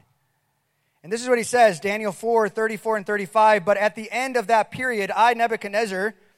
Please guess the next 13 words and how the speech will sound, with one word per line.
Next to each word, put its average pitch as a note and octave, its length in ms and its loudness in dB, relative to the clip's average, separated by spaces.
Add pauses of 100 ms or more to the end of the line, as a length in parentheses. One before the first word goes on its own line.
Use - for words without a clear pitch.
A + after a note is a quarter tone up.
(100)
after A3+ 320 -2
he F#3+ 120 -8
was E3+ 140 -8
an E3+ 140 -10
animal, F3 600 -8 (1900)
everyone's D#3 240 -14
like, C#3+ 240 -6
"God G#3+ 220 -10
is F#3+ 120 -10
so G3+ 260 -12
kind." F3 540 -14 (1500)
He D4+ 140 -8
is. A#3 420 -2